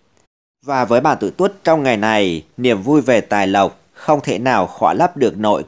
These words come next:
cô đơn trong tâm hồn của bạn. Ngày này với bà tuổi Tuất đang gặp ngày có thủy thổ xung khắc, bạn và người ấy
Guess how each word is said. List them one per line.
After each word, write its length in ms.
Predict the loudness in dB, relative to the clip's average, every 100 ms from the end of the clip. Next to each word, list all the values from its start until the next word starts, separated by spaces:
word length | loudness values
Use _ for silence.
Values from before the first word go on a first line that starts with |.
| -2
cô 200 | 2 2
đơn 240 | 2 0 -2
trong 120 | -4 0
tâm 180 | -2
hồn 320 | 0 0 0 -4 -12
của 140 | -8
bạn. 360 | -4 -2 -2 -4 -12 _ -20 -20 -20 -6
Ngày 140 | -4
này 320 | 0 0 0
với 160 | 0 -2
bà 120 | -2
tuổi 140 | -2 -6
Tuất 240 | -2 -2 -4 _ _
đang 200 | -2 -2
gặp 220 | -2 -4
ngày 300 | -4 -4 -2 -4
có 400 | -2 0 2 0 -4 -14
thủy 180 | -6 -6 -4
thổ 220 | -6 -4
xung 260 | -4 -4
khắc, 280 | -4 -2 -2 -4 _ -20 -20 _
bạn 220 | -2 0
và 200 | 0 -2
người 260 | -2 -2 -2
ấy 400 | 0 0 -2